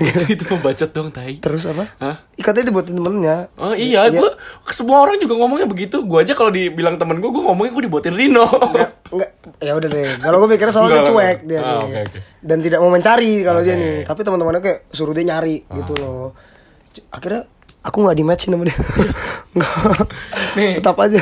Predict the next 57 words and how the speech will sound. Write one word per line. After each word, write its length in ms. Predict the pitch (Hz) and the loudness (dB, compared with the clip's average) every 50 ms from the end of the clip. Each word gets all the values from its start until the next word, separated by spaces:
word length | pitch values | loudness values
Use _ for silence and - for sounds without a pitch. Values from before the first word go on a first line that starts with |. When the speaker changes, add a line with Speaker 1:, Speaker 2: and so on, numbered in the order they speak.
| - - - | 0 -4 -6
Speaker 2:
Jadi 180 | - 160 240 294 | -6 -4 -4 -4
kayak 220 | - 220 208 185 | -4 -4 -4 -4
gini, 180 | 180 233 277 277 | -4 -4 -6 -4
Pak. 400 | - 185 160 - - - - - _ _ - - _ | 0 0 0 0 -2 -6 -14 -20 _ _ -20 -20 _
Kadang-kadang 520 | - 165 165 185 180 185 180 175 202 214 202 | -8 -6 -4 -4 -2 -2 -2 -2 -2 -2 -2
nih 120 | 165 139 | -4 -4
ya, 80 | 135 143 | -4 -6
di 160 | 147 156 151 160 | -6 -6 -8 -6
dunia 400 | 156 156 170 175 180 175 170 170 165 165 165 165 165 160 | -6 -6 -6 -6 -4 -4 -4 -4 -4 -4 -4 -6 -8 -8
kita, 400 | 165 - 208 - - 139 127 135 | -12 -14 -18 -10 -8 -8 -6 -6
di 320 | 135 139 135 135 135 135 | -6 -8 -10 -10 -10 -14
kehidupan 560 | - - - 170 151 151 151 - 143 143 147 151 | -16 -14 -10 -8 -8 -6 -6 -6 -6 -6 -8 -10
sehari-hari, 320 | 143 147 139 143 135 135 | -10 -10 -10 -10 -10 -10
kan 160 | 156 - 233 | -10 -10 -10
lu 80 | 302 359 | -6 -2
nggak 160 | 277 175 143 | -2 -2 0
tahu 160 | 135 170 202 | 0 -2 -2
Speaker 1:
Benar. 20 | 202 | -2
Speaker 2:
nih 80 | 170 | -2
kadang-kadang 400 | 156 151 156 156 151 156 165 180 175 - - - - _ _ | -2 -2 -2 -2 -2 -2 -2 -4 -4 -8 -16 -20 -20 _ _
ini 140 | 135 135 | -10 -6
orang 320 | 123 117 123 170 220 240 - | -4 -4 -2 -4 -4 -6 -8
tertarik 320 | - 117 - 117 120 - | -10 -10 -8 -10 -10 -8
sama 160 | 113 101 104 | -8 -8 -8
lu 80 | 113 147 | -8 -8
apa 140 | 185 180 - | -8 -8 -8
enggak 320 | 123 123 123 135 135 127 123 | -10 -10 -8 -8 -8 -8 -6
atau 160 | - 113 113 | -6 -8 -8
apa 160 | 113 - - | -8 -10 -10
segala 240 | - 123 113 113 110 | -8 -6 -6 -6 -6
macam. 320 | 110 110 107 - 175 180 | -6 -8 -8 -8 -8 -8
Nah, 400 | 180 185 - - - _ - 127 | -8 -10 -14 -16 -18 _ -12 -8
jadi 160 | 123 165 226 | -6 -6 -4
kalau 160 | 254 302 294 285 | -2 -2 -2 -2
misalnya 160 | - 240 233 | -2 -2 -2
lu 60 | 226 | -4
ketemu 300 | 226 214 - 208 202 196 | -4 -4 -4 -2 -2 -2
di 100 | 190 165 | -2 -4
situ, 220 | 160 160 151 147 247 | -4 -6 -6 -6 -6
itu 160 | 254 269 330 | -8 -6 -6
bisa 160 | 294 277 285 202 | -6 -6 -6 -4
jadi 240 | 170 165 160 165 | -6 -4 -2 0
awal 240 | - 156 151 160 165 | 0 0 0 0 -2
mula 240 | 165 165 165 170 170 | -4 -4 -6 -6 -6
topik 320 | 170 - 190 190 262 254 | -6 -6 -6 -6 -8 -8
chat, 160 | - - 175 - | -6 -6 -6 -4
ya 140 | - 220 226 | -4 -4 -2
kan? 160 | 269 392 403 | -2 -4 -6
Speaker 1:
Bener. 480 | - - 240 233 180 160 156 160 165 180 - | -6 -6 -2 0 0 0 0 -2 -4 -8 -8
Speaker 2:
Iya 160 | - 190 220 | -6 -4 -2
kan? 160 | 214 220 233 240 240 - | 0 -2 -2 -4 -6 -10
Speaker 1:
Iya, 240 | - 185 208 190 160 156 | -10 -6 -4 -4 -4 -4
iya. 160 | 156 160 151 | -4 -4 -4
Speaker 2:
Dan 160 | 165 165 - | -6 -6 -4
kebetulan 320 | 175 165 170 151 190 226 | -6 -6 -4 -2 -2 -2
lu 160 | 277 - 269 226 | -2 -4 -4 -2
nggak. 220 | 180 147 135 139 | 0 0 0 0